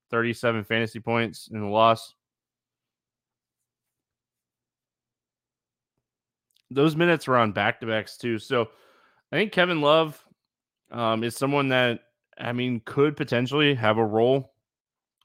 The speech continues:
with this team. I, I don't love the price tag at fifty-four hundred, but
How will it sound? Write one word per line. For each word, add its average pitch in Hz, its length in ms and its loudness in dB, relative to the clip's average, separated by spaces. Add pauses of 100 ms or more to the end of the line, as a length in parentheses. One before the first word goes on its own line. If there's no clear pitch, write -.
with 127 240 -2
this 131 220 -4
team. 123 500 -8 (140)
I, 113 280 -10
I - 40 -8
don't 123 280 -4
love 127 200 -2
the 127 80 -4
price 110 320 -2
tag 123 220 -2
at 120 80 -4
fifty-four 127 400 -8
hundred, 127 400 -2
but 107 180 2